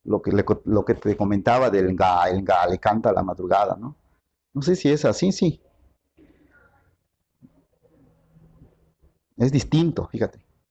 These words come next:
lo que son las cosas, ¿no? Es que en el taller de, de, de creación literaria en Zapoteco, lo que yo les muestro a los niños es, es el haiku primero, que es la, la,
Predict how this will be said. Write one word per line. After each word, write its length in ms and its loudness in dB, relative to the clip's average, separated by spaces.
lo 100 -14
que 80 -10
son 140 0
las 140 0
cosas, 280 -2
¿no? 140 -8
Es 100 -10
que 200 2
en 100 2
el 140 2
taller 380 2
de, 580 2
de, 680 -2
de 160 -2
creación 340 2
literaria 380 2
en 60 -2
Zapoteco, 560 -2
lo 100 -2
que 100 2
yo 140 4
les 240 0
muestro 320 0
a 20 2
los 160 0
niños 440 -2
es, 320 -4
es 220 -4
el 160 2
haiku 400 0
primero, 440 0
que 80 -4
es 80 0
la, 220 0
la, 440 0